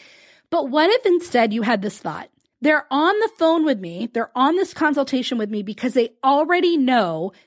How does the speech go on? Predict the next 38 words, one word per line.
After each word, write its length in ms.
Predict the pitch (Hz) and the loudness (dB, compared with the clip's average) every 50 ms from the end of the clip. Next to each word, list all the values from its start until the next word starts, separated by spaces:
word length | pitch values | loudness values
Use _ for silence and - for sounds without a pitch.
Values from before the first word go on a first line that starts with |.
| _ _ - | _ _ -2
that 120 | 262 247 | 0 0
I'm 180 | 247 240 240 208 | 0 0 -2 -2
good 180 | 165 233 220 | 0 0 2
at 120 | 220 220 208 | 2 0 -2
what 140 | 208 190 | -2 -4
I 100 | 180 165 | -4 -4
do. 320 | 160 160 - - - - - _ _ _ _ _ _ _ - | -6 -8 -12 -16 -16 -20 -20 _ _ _ _ _ _ _ -2
That's 320 | - 277 269 262 - - - | 0 0 0 0 -4 -10 -10
why 460 | 202 214 254 254 254 262 269 277 302 | -6 -2 0 0 2 2 2 2 2
they're 280 | 269 339 349 320 339 - | 0 0 0 0 -2 -2
on 240 | 247 240 233 233 226 | -4 -4 -2 -2 -4
the 80 | 220 | -4
phone 340 | 220 220 226 208 196 190 180 | -6 -4 -6 -4 -4 -6 -8
with 140 | 165 165 185 | -12 -14 -16
me. 240 | - - - 269 - | -16 -16 -14 -10 -4
They 100 | - 226 | -4 -2
would 180 | 208 226 220 208 | 0 0 0 0
not 280 | 226 247 254 269 320 | 2 2 4 4 4
have 120 | 381 320 277 | 2 0 0
gotten 200 | 359 349 311 294 | 0 0 0 2
on 140 | 311 294 | 2 2
the 60 | 269 277 | 2 2
phone 240 | 277 302 285 285 | 2 2 2 2
with 140 | 269 262 208 | 2 0 -2
me 260 | 190 196 190 180 180 180 - - _ _ _ | -4 -6 -6 -6 -8 -10 -16 -20 _ _ _
if 120 | - 233 233 | -4 -2 0
they 140 | - 233 226 | 0 -2 -2
did 200 | 185 - 262 262 | 0 -2 0 2
not 240 | 311 359 349 - | 2 2 2 0
already 320 | 311 302 269 247 240 247 240 | 0 2 2 2 0 -2 -4
know 320 | 226 226 220 220 214 208 - _ - | -2 -2 -2 -2 -2 -6 -8 _ -2
that 100 | 240 226 | 0 0
I'm 160 | 214 214 185 | 0 0 0
good 160 | 170 220 214 | 0 0 0
at 100 | 214 214 | 0 0
what 140 | 202 190 180 | -2 -2 -2
I 80 | 185 | -4
do. 460 | 185 170 - 190 175 147 - - 247 | -6 -4 -4 -6 -6 -6 -8 -14 -18